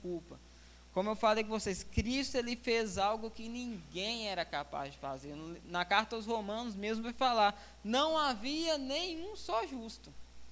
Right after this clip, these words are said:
nenhum sequer. Agora, vai lá comigo em Hebreus, no capítulo onze,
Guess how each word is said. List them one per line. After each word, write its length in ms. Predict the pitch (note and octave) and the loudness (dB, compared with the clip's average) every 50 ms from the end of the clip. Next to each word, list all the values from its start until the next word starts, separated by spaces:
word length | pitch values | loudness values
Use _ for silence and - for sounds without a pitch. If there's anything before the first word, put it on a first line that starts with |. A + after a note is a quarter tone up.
| - - - - - - - - - - - - - - | -14 -16 -20 -20 -20 -20 -20 -20 -20 -20 -20 -20 -18 -12
nenhum 500 | - E3 F#3+ B3+ D#4 D#4+ D4+ C#4+ D4 D#4 | -6 0 2 2 2 2 0 -2 -4 -4
sequer. 720 | F4 - - F#4 F4 - - A#3+ F#3+ F3+ E3+ D#3+ - - - - - - - - - - - - - - - - - - - - - - - - - - - - - - - - - | -4 -4 -4 -4 -4 -2 0 4 4 4 4 2 0 -6 -12 -12 -14 -18 -20 -20 -20 -20 -20 -20 -20 -20 -18 -14 -14 -14 -14 -12 -12 -12 -12 -12 -14 -18 -20 -18 -12 -10 -10 0 4
Agora, 840 | - G3+ G#3 G3+ A3+ A#3 A#3 A3+ A3 G#3+ G3 F3+ D#3 B2 D#2 - - - - | 6 6 8 10 12 12 12 12 12 12 12 12 10 8 4 -2 -8 -10 -10
vai 380 | E3 D#3 - A3 B3+ C4+ C#4+ C#4 | -4 4 8 10 12 12 12 12
lá 180 | C4+ C4 D4 | 10 10 10
comigo 800 | - - C4+ A#3+ G#3+ G3+ G#3 A#3 B3+ C4 A#3+ G3 F#3 E3 B2+ - - - - - - - - - | 8 6 4 4 4 4 2 2 2 2 2 2 0 0 0 -2 -6 -14 -18 -20 -20 -20 -4 0
em 240 | F#3 G#3 G#3+ G#3+ G#3 | 2 4 4 6 4
Hebreus, 800 | F#3+ E3+ D#3 E3+ F3 G3+ A3 A#3 A#3+ A#3+ A3 - - - - - - - - - - - - - - - | 4 4 4 6 8 10 10 10 8 6 2 0 -4 -6 -10 -14 -16 -18 -18 -20 -20 -20 -20 -20 -16 -8
no 520 | - F3+ G3 F#3+ G#3 A#3 C4+ E4+ F#4 F#4+ | -4 -2 0 2 4 4 6 6 6 4
capítulo 840 | F#4+ - - E4+ B3+ B3 A#3+ - - A#3+ B3 A#3 - A3+ G#3 G3 F3+ | 2 2 4 6 6 6 4 2 -2 -2 -2 -2 -2 -2 2 2 2
onze, 640 | E3+ E3+ F3+ G3+ A3 A#3 A3 G3+ G#3+ A#3+ A#3 A#3 | 4 4 2 2 2 0 0 -2 -2 -4 -4 -4